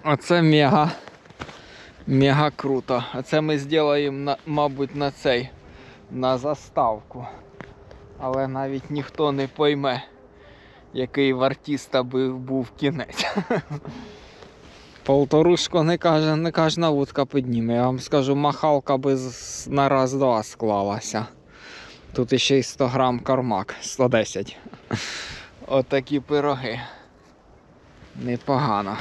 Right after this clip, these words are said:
Сонце сліпе, мабуть, нічого не видно. А якщо отак? Ух. Красава, як згинається. Нейтрино працює.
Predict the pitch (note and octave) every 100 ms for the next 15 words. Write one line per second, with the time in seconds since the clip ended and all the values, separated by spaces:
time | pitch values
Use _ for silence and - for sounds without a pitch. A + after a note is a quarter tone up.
0 | - - B2+ A2+ A#2+ - A2+ G#2+ A2 A#2
1 | A#2 A#2 - - B2+ A#2 C#3 B2 B2+ B2
2 | A#2 A2+ G#2 A2 A2+ - - - - -
3 | - - - - - - - - A#2+ A#2+
4 | A#2 A#2+ G#2+ G#2+ - A#2 C#3 - - -
5 | - D3+ - - - - - - - D#3
6 | E3 D#3+ - - - _ _ - - -
7 | - - - - - - B2 A#2 G2 -
8 | - C3+ B2 B2 A#2+ A2+ A#2 A#2 C3 B2
9 | A#2 A2 G#2+ A2+ - - - - - -
10 | - - - C3 C3 C#3 - F3+ G3 F#3
11 | F3 D3 - - - - - - - -
12 | - - - - C#3+ E3 - - C3 A2
13 | G#2